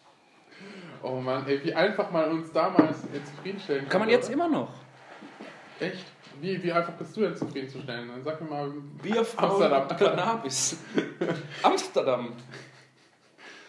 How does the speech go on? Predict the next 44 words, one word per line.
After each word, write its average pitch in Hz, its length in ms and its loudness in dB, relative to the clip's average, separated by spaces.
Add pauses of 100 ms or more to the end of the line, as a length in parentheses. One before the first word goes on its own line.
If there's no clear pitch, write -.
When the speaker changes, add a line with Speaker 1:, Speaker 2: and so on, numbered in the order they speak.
(120)
Speaker 1:
Wenn 139 100 0
du 139 60 0
es 139 120 -4
noch 156 160 -2
lauter 175 340 4
sagst, 180 340 -2
ist 147 260 -4
irgendwann 160 360 0
die, 151 120 0
die 147 240 -4
Polizei 151 580 0
vor 151 160 -4
der 123 140 -6
Tür. 123 180 -8
Ich 127 220 -10
würd 135 140 -8
mal 131 180 -6
sagen, 135 480 -6
dass 123 100 -2
Speaker 2:
Nein, 196 420 0
ich 131 200 -10
sag 156 240 0
ja 143 60 -2
nur, 170 500 -2
wie 202 60 -4
man 175 200 -2
mich - 220 -6
im 147 100 -8
Idealfall 135 480 -2
glücklich 135 340 -12 (420)
stellen 123 420 -10
könnte. 151 480 -6 (160)
Speaker 1:
Natürlich 135 340 0
machst 127 240 0
du 131 40 -6
das 117 180 -2
nicht, 110 180 -8
weil, 107 280 2
Speaker 2:
Nein. - 80 -4
Speaker 1:
weil 127 100 -2
du 131 60 -4
bist - 340 -10
permanent 123 480 -2
unglücklich. 110 480 -12